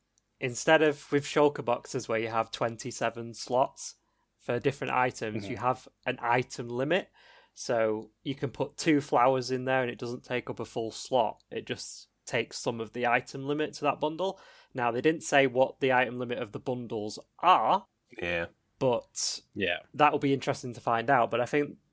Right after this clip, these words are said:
Speaker 1: that is a good way of helping inventory. I don't know if it's the full solution to the problem, but, you know, it's a good start.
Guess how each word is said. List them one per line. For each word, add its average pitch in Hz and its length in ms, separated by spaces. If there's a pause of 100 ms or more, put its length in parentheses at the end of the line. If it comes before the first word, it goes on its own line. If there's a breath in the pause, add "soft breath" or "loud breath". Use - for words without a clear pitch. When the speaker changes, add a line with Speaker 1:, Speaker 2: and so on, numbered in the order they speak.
(380)
Speaker 1:
that 165 260
is 151 420
a 151 60
good 135 300
way 127 260
of 123 140
helping 139 580
inventory. 190 580
I 156 100
don't 127 200
know 127 80
if 120 80
it's - 180
the - 100
full 123 260
solution 117 840
to 113 200
the 98 140
problem, 139 560
but, - 580 (380)
you 123 120
know, 117 140 (160)
it's - 200
a 180 40
good 147 220
start. - 500